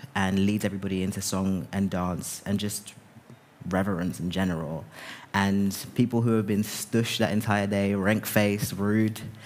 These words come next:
will let everything come forward, bring all of themselves to that moment, whether it be hand in the air, crying, shaking, dancing, singing. It was a moment that I was completely enamored with,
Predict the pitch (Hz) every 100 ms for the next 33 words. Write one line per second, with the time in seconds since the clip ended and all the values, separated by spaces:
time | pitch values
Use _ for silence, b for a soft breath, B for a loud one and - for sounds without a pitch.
0 | B B B 110 104 101 - - - 85
1 | 110 117 - - 117 104 104 107 107 98
2 | 98 95 98 90 95 98 101 - 107 110
3 | 101 98 - 98 - 98 85 98 92 92
4 | 92 92 95 95 98 95 95 95 95 92
5 | 92 - - - - 101 101 101 101 -
6 | 95 95 92 - 98 95 98 95 95 90
7 | - 98 98 101 95 92 98 92 92 92
8 | - 92 92 85 87 B B B B -
9 | 107 104 110 107 101 82 - 98 95 -
10 | 101 - 104 95 101 101 98 101 101 107
11 | 151 175 -